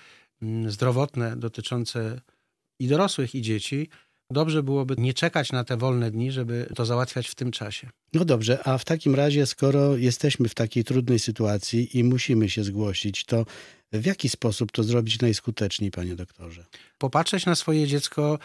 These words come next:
Speaker 1: nie odkładać, jeśli rzeczywiście jest to problem, nie odkładać to do godzin nocnych. Nierzadko zdarza się tak, że rodzice czy opiekunowie przychodzą o godzinie, e, pierwszej czy drugiej,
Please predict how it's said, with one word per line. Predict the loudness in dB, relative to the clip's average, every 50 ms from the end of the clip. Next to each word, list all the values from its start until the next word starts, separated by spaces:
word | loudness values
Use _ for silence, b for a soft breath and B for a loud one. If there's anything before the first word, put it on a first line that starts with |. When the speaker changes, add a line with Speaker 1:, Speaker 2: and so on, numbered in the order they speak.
| B B B B B B B _
Speaker 1:
nie | 2 4 4 4 4
odkładać, | 2 -4 -2 0 2 2 4 4 2 2 2 -2
jeśli | -2 -2 -2 -2 -2
rzeczywiście | -2 -2 -2 -2 -4 -2 -2 0 2 2
jest | 2 2 2
to | -2 -2
problem, | -2 -2 -2 0 2 2 2 4
nie | 2 2
odkładać | 0 0 -2 0 0 0 0 -2
to | -4 -4 -4
do | -4 -2
godzin | -2 -2 -2 -2 -2 0 0
nocnych. | -2 -2 -6 -8 -10 -10 -12 -12 -14 -20 _ _ _ _ 2
Nierzadko | 4 6 6 6 4 4 2 -2 0
zdarza | 2 2 0 2 0 -2
się | -2 -2 -4
tak, | -2 -2 -2 -2
że | -2 0
rodzice | -2 -2 -2 -2 -4 -6 -6 -6
czy | -4 -4
opiekunowie | -4 -4 -4 -6 -4 -2 -2 0 0 0 0 -2
przychodzą | -4 -6 -6 -4 -4 -6 -4 -2 -2 -2 -2 -2
o |
godzinie, | -2 -4 -4 -2 -2 0 0 0 0 -2 -4 -6 B B B B B B B _ _
e, | -4 -4 -4 -4
pierwszej | -2 -2 -2 -2 -2 -2 -4 -4
czy | -2 -4 -4
drugiej, | -2 -2 -2 0 0 0 0 0 0 -4